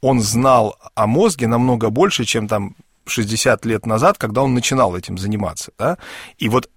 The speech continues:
это неизбежно в науке. Ты все равно, перед тобой могут открываться новые тайны, но ты все равно какие-то вещи постигаешь. И в этом смысле процесс линеен,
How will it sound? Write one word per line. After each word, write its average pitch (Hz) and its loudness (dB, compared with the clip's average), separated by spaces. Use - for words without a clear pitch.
это 156 2
неизбежно 139 2
в 92 -6
науке. 92 -8
Ты 123 0
все 135 2
равно, 143 4
перед 120 -2
тобой 143 2
могут 131 -2
открываться 120 0
новые 185 2
тайны, 90 0
но 120 4
ты 143 0
все - -2
равно 139 2
какие-то 123 -4
вещи 123 0
постигаешь. 123 -2
И - -10
в 101 -4
этом 131 -4
смысле 147 -6
процесс 110 -4
линеен, 113 -4